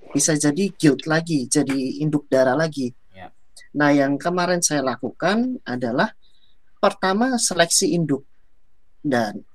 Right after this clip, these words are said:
Speaker 1: iya, kenapa seleksi induk? Karena kita punya planning pengosongan kandang selama delapan bulan, di mana tentu saja kita butuh, eh, replacement untuk kita sendiri.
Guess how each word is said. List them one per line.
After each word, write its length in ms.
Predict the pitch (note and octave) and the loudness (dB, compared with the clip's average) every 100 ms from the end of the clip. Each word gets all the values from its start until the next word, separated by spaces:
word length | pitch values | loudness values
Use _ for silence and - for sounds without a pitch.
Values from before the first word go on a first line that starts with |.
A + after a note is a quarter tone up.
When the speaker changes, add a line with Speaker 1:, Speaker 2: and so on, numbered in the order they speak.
| - - | -10 0
Speaker 1:
iya, 240 | D#3 A#2+ - | 2 2 -2
kenapa 320 | F#3+ G#3+ B3 | -2 0 0
seleksi 340 | A#3+ G#3 - A3+ | 0 0 0 2
induk? 320 | A3+ F#3 F#3+ | 2 2 0
Karena 240 | F#3+ F3 - | 0 2 0
kita 320 | G#3 G3+ A#3 | -2 -2 0
punya 240 | F#3+ E3+ | 0 -2
planning 400 | D#3+ C#3+ D3+ A3 | -2 -2 0 -2
pengosongan 560 | - E3+ C#3+ - D3+ D3+ | -2 -2 0 0 -2 -2
kandang 400 | B2 A#2 D#3+ A3 | -4 -2 0 0
selama 400 | B3 C3+ B2+ D#3+ | -2 -2 -2 -2
delapan 400 | D#3+ C#3 C#3+ D3 | -2 -2 -2 -2
bulan, 320 | D3 E3+ C#3 A#2+ - - - - - - | -2 -2 -2 -4 -14 -20 -20 -20 -10 0
di 80 | D#3 | 2
mana 400 | D#3 E3+ C4 A3+ - - - | 4 2 2 0 -10 -20 -2
tentu 320 | F3+ D#3+ E3 | -2 0 -2
saja 400 | - A#2+ A#2 A3 | 2 0 2 0
kita 320 | B3 - A#3 F3+ - - | 0 0 0 0 -8 0
butuh, 340 | C#3+ D3 D#3+ - | 2 4 0 2
eh, 360 | C#3+ C3+ B2 C#3+ | 2 2 0 0
replacement 640 | F3 G3+ A3+ D4+ A#3+ A#3 | 0 0 0 2 0 -2
untuk 240 | D#3+ D#3+ | -2 -4
kita 160 | - D#3+ D#3 | -2 0 0
sendiri. 500 | D#3+ D#3+ E3 D3 | 0 -2 0 0